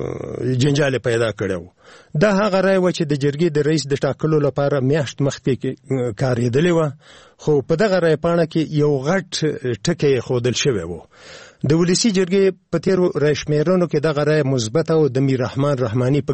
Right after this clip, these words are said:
ګټه حساب شوې وه. او د جرګې موقت رئیس عطا محمد دهقانپور اعلان کړه چې میر رحمان رحماني پنځوس جمع یو پوره کړي او د جرګې رئیس دی. خو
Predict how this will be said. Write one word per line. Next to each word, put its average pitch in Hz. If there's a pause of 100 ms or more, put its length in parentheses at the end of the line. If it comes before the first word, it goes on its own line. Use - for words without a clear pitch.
ګټه 135
حساب 120
شوې 107
وه. 80 (760)
او 117
د 131
جرګې 147 (160)
موقت 147 (160)
رئیس 160
عطا 131
محمد 123
دهقانپور 120
اعلان 131
کړه 135
چې 143 (720)
میر 139
رحمان 143
رحماني 139 (100)
پنځوس 139 (100)
جمع 143
یو 135
پوره 123
کړي 143
او 151
د 123
جرګې 123
رئیس 117
دی. 78 (880)
خو 165